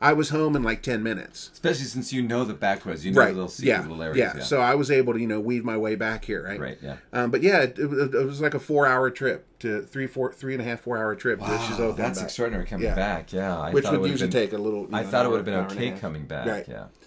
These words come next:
Speaker 1: Horrible.
Speaker 2: Wow.
Speaker 1: Um,
Speaker 2: Wow. But the, the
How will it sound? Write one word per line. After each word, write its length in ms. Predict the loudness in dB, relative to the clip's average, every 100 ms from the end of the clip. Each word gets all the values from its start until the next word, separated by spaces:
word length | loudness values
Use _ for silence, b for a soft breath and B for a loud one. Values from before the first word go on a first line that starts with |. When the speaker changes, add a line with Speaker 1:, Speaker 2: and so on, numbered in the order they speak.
| b b b
Speaker 1:
Horrible. 400 | 8 8 8 2 -12 -12
Speaker 2:
Wow. 260 | -6 -6 -6 -4
Speaker 1:
Um, 340 | 2 2 2
Speaker 2:
Wow. 100 | -2 -8 -20 b b b
But 120 | 0 2
the, 240 | 2 -4
the 220 | -6 -8